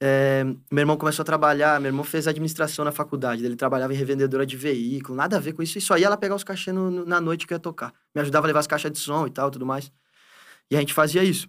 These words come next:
Daí surge um cara muito especial que, antes do Armandinho surgir, é,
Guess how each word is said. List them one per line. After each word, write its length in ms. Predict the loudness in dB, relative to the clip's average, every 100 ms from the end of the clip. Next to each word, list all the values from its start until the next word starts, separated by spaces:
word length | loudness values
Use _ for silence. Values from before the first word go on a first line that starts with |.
| _
Daí 440 | 0 4 6 4 2 -2 -2
surge 240 | 0 2
um 60 | 2
cara 220 | 2 2
muito 120 | -2
especial 460 | -2 -4 2 2 2
que, 240 | -2 -4 -6 _ _
antes 260 | 2 2 2
do 100 | 2
Armandinho 380 | 2 0 -2 -4
surgir, 420 | -4 -4 -2 -2 -4 _ _ _ _ _ _ _ _
é, 340 | -6 -4 -6